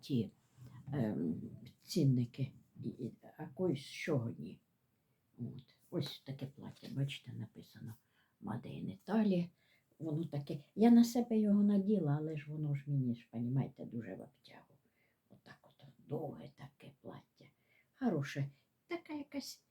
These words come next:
м'яка-м'яка тканинка. Приємна. Тоді отакі штани в клітинку. Це, мабуть, для Настюші будуть. Такі дома ходить. Дома ходить. О,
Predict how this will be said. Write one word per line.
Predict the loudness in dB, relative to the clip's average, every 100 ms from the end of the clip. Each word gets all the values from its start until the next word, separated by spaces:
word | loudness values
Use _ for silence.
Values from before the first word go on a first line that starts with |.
| _ -6
м'яка-м'яка | -4 -4 -6 -4 4 4 4 0 -8
тканинка. | -6 -4 0 4 4 2 -4 -14 -14 _ _ _ _ _ -6
Приємна. | -2 -2 -2 -4 -8 -10 -12 -14 _ _ _ _ -20 -20 -10
Тоді | 0 2
отакі | 2 -4 -8 -6
штани | -8 -6 -6 -6 -8 -16 _ _ _
в | _
клітинку. | -8 -8 -8 -18 -16 -16 -18 -20 _ _ _ _ _ _
Це, | -8
мабуть, | -8 -8 -8 -6
для | -4
Настюші | -2 -2 -4 -10 -18 -14 -12 -12 -16
будуть. | -20 -20 -20 _ -20 _ _ _ -20 -20 _ _ -6
Такі | -6 -4
дома | 0 0 0 -4
ходить. | -12 -12 -20 -18 -18 -18 _ _ -20 -20 _ _ _ _
Дома | -6 -4 -4 -8
ходить. | -18 -20 -18 -20 -20 -20 _ _ _ _ _ _ _ _ _ _ _
О, | _